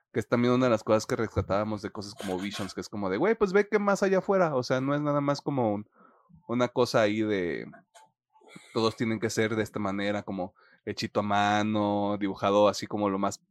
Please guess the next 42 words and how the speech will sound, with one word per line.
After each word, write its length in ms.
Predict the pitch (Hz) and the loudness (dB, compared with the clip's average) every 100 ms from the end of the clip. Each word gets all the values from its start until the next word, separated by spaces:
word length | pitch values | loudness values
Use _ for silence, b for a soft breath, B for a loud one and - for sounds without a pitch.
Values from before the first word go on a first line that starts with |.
| - | -2
perfecto 520 | 104 95 104 - 107 | 0 0 -4 -4 -6
posible, 380 | 95 - 104 107 | -6 -2 -2 -2
o 40 | |
sea, 360 | 101 98 92 - _ _ _ _ _ - - | -2 -2 -4 -6 _ _ _ _ _ -18 -4
hay 160 | 110 123 | -2 2
un 100 | 127 | 2
abanico 380 | 107 110 - 117 | 2 0 -2 0
muy 160 | 113 | 0
grande 280 | 110 110 110 | 0 0 0
allá 140 | 110 | 0
afuera, 420 | 107 113 110 156 - _ _ _ - _ _ _ _ - | 0 -2 -2 -4 -10 _ _ _ -20 _ _ _ _ -8
y 720 | 101 98 95 92 92 92 90 | -4 -4 -2 -2 -2 -4 -4
creo 180 | - | -4
que 60 | - | -2
aquí 160 | 143 143 | -2 0
le 100 | 147 | 0
funciona 420 | 131 107 113 123 | -2 -4 -2 -2
y 40 | |
le 100 | 117 | -2
sirve 240 | 101 110 113 | -2 -2 -2
muy 200 | 110 107 | -2 -2
bien 340 | 104 101 95 _ _ _ _ _ | -2 -4 -8 _ _ _ _ _
por 160 | 101 98 | -4 -2
la, 320 | 95 82 - | -2 -2 -4
por 140 | - 98 | -4 -4
la 80 | |
historia 380 | 92 - 113 120 | -4 -2 0 0
y 80 | 123 | -2
sobre 220 | - 98 | -2 -4
todo, 260 | - 113 - - | -2 -2 -4 -10
como 180 | 101 92 | -4 -4
decía 180 | - 104 | -2 -4
Alejandro, 440 | 101 110 123 131 _ | -4 -4 -4 -8 _
por 140 | 101 | -6
las 220 | 85 78 - | -4 -4 -6
secuencias 400 | 92 95 92 95 | -8 -10 -8 -10
de 60 | |
acción. 340 | 90 - 90 92 _ _ _ _ _ _ 92 - - | -10 -8 -8 -8 _ _ _ _ _ _ -4 -4 -8
Ahí 140 | 92 | -8
está 200 | 90 - | -8 -6
bastante 400 | 95 87 98 90 - | -6 -6 -10 -12 -12
chido. 360 | - 87 85 | -10 -10 -10